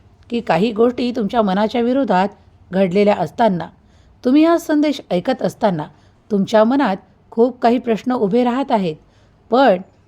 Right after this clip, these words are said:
हळूहळू करून त्या सर्व प्रश्नांची उत्तरे तुम्हाला मिळत राहणार आहेत. बाळा, आज झोपण्यापूर्वी माझे नामस्मरण करून झोप.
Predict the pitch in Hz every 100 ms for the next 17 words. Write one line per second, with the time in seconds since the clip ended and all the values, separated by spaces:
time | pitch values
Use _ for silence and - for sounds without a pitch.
0 | _ 185 220 240 214 240 240 214 285 220
1 | - _ _ - 196 226 - 202 190 247
2 | 240 226 262 240 262 - 202 285 247 208
3 | - _ _ - 233 233 240 196 202 226
4 | 196 175 220 262 185 156 147 - _ _
5 | _ 185 175 170 185 160 175 - - _
6 | - 311 277 247 233 254 294 302 196 180
7 | 208 _ _ - 226 208 247 208 180 202
8 | 202 220 220 226 233 254 269 - 269 85